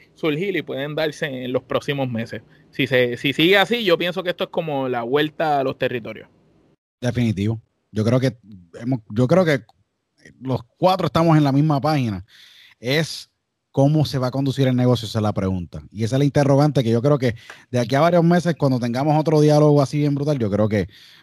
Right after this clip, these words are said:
Speaker 2: vamos a entender qué panorama y cómo se, se pinta la cosa. Yo lo que creo que Takami Obari de allá de la New Japan, eh, debe ponerse las pilas y ver de qué manera, eh, crea más atracción allá, ya que Will Ospreay está lesionado.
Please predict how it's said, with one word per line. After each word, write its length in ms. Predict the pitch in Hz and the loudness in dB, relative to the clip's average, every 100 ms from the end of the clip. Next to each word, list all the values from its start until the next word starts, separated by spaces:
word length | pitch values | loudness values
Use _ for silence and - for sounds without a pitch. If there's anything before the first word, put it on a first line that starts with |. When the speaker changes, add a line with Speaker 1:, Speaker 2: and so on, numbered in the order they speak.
| _ | _
Speaker 2:
vamos 260 | 107 123 143 | -2 2 2
a 40 | |
entender 420 | 135 139 139 135 | 2 2 2 0
qué 180 | - 123 | -2 -4
panorama 580 | 127 135 131 131 139 131 | -2 -2 0 0 2 0
y 40 | |
cómo 240 | 117 120 127 | 0 0 0
se, 280 | 135 127 | 2 0
se 140 | 117 120 | 0 -2
pinta 260 | 123 123 | 0 0
la 140 | 120 117 | 0 -2
cosa. 220 | 117 117 | -4 -4
Yo 140 | 110 | -4
lo 80 | 131 | -2
que 100 | 139 | -2
creo 180 | 147 147 | -2 0
que 180 | 143 113 - - _ | 0 -2 -4 -20 _
Takami 420 | 131 127 143 156 | 0 2 4 6
Obari 460 | 156 151 156 151 143 | 6 6 4 4 2
de 160 | 131 | 2
allá 280 | 120 120 139 | 2 2 2
de 260 | 143 135 123 | 2 2 0
la 160 | 120 | 2
New 180 | 123 139 | 4 6
Japan, 500 | 143 131 147 139 113 - _ _ _ | 4 4 2 2 0 -6 _ _ _
eh, 340 | - 104 95 90 | -6 -2 -2 0
debe 320 | 92 120 135 | 2 4 4
ponerse 380 | - 131 127 147 | 4 2 2 2
las 120 | 123 | 0
pilas 340 | 113 160 196 123 | 0 0 2 0
y 100 | 104 | 0
ver 140 | 113 | 0
de 180 | 127 120 | 0 -2
qué 140 | 117 | -2
manera, 640 | 127 131 131 131 113 87 - _ _ _ _ | 0 0 2 4 2 -2 -10 _ _ _ _
eh, 220 | 92 87 | -8 -6
crea 240 | - 117 120 | -2 0 2
más 180 | 135 | 2
atracción 460 | 135 135 131 135 131 | 2 2 -2 0 0
allá, 200 | 127 135 | 2 2
ya 180 | 127 104 | 2 0
que 200 | 113 98 - - - - | -2 -4 -8 -20 -20 -2
Will 220 | 139 170 | 2 2
Ospreay 320 | 180 185 180 | 2 2 2
está 280 | 151 - 147 | 2 0 2
lesionado. 920 | 151 - 131 113 90 92 87 76 69 | 0 -2 0 0 0 -2 -4 -6 -10